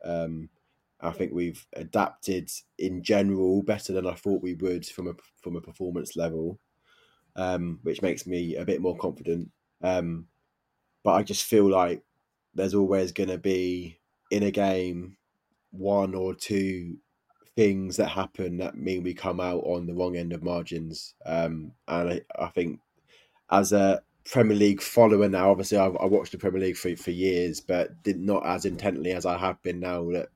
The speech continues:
Lu-, Luton are in it. You, you s-, just come to realise that it really is a league of margins. Um,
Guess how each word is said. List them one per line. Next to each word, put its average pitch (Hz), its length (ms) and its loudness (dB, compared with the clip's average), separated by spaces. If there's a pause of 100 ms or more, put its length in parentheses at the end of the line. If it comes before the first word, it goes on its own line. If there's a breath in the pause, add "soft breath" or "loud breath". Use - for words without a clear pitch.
Lu-, 90 240 0
Luton 87 340 -2
are 90 60 -2
in 87 80 -2
it. 85 180 -6 (640)
You, 101 200 -4
you 101 140 0
s-, - 300 -10
just - 300 -10
come 101 200 -2
to 92 100 -6
realise 87 400 -2
that 80 120 -4
it 80 240 -2
really 95 440 0
is 87 340 -4
a 85 40 -6
league 90 300 -4
of 85 80 -10
margins. 85 720 -8 (200)
Um, 82 400 -4